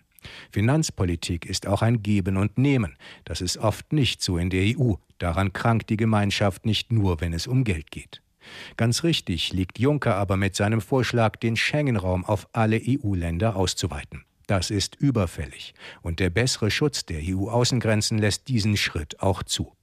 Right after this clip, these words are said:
Juncker ist mit dem Euro- und Schengen-Thema sichtlich bemüht, Leuchtturmprojekte anzustoßen. Das macht größeren Eindruck, als ein weiteres Mal mehr Rechtsstaatlichkeit in Polen einzufordern,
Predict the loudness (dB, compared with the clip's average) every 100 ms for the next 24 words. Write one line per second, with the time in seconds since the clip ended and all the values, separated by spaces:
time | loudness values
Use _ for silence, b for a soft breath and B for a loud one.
0 | _ -2 2 2 2 0 -2 -2 -2 -2
1 | 0 2 2 2 0 0 0 2 0 0
2 | 0 2 2 0 -4 -2 -2 0 0 2
3 | 2 2 0 -2 2 2 0 -2 -2 0
4 | 0 0 0 -2 -2 0 -2 -4 -6 -8
5 | -10 -12 -14 _ _ -6 -4 0 0 -2
6 | 0 0 2 0 -2 0 0 2 2 0
7 | B B B -6 -4 -2 0 0 0 -2
8 | 2 4 4 4 2 2 0 -4 0 0
9 | 0 -4 0 0 0 -2 0 2 2 0
10 | -2 -2 0 2 2 2